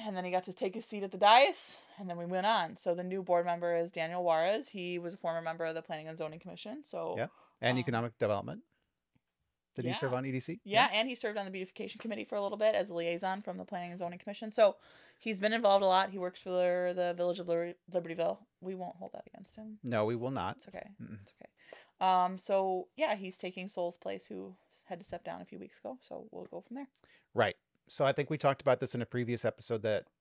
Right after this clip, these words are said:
Speaker 2: we couldn't, because of the timing, the name couldn't be added to,
Speaker 1: The election.
Speaker 2: uh, the election that just happened.
Speaker 1: Right, 'cause those ballots were printed in
Speaker 2: I don't know when,
Speaker 1: January.
Speaker 2: but January was the cutoff.
Speaker 1: Yeah, exactly.
Speaker 2: Yeah.
Speaker 1: So
Speaker 2: So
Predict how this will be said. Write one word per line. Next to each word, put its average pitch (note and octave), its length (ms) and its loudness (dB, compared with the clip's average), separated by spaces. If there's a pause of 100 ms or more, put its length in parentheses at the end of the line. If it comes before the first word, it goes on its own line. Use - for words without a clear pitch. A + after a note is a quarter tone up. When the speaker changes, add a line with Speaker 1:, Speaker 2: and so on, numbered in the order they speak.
(400)
Speaker 2:
we A#2+ 120 -4
couldn't, D#3 420 -4 (220)
because C3 280 0
of C3 40 -6
the C3 60 -6
timing, A#2+ 540 -4 (300)
the A#2+ 100 -4
name A2+ 240 -6
couldn't A2+ 260 -12
be G2 160 -12
added G#2 400 -4
to, G#2+ 480 -8 (160)
Speaker 1:
The F#3 100 0
election. C#3+ 220 2
Speaker 2:
uh, G#2 200 2
the A#2 100 -4
election A2 440 0
that G#2+ 140 -4
just A2 200 -8
happened. A2 520 -6
Speaker 1:
Right, E3+ 200 4
'cause G3+ 140 -6
those G3 160 0
ballots F#3 300 4
were F#3+ 80 -6
printed F3+ 300 -6
in F3 280 -6 (360)
Speaker 2:
I B2+ 100 2
don't D3 160 4
know C#3+ 120 4
when, B2+ 180 2
Speaker 1:
January. G#3 420 0
Speaker 2:
but C3 120 2
January C#3 380 4
was A#2+ 120 0
the A#2 60 -6
cutoff. B2 260 -2
Speaker 1:
Yeah, - 120 -10
exactly. F#3+ 300 -2
Speaker 2:
Yeah. - 120 2
Speaker 1:
So E3 460 4 (160)
Speaker 2:
So B2+ 680 4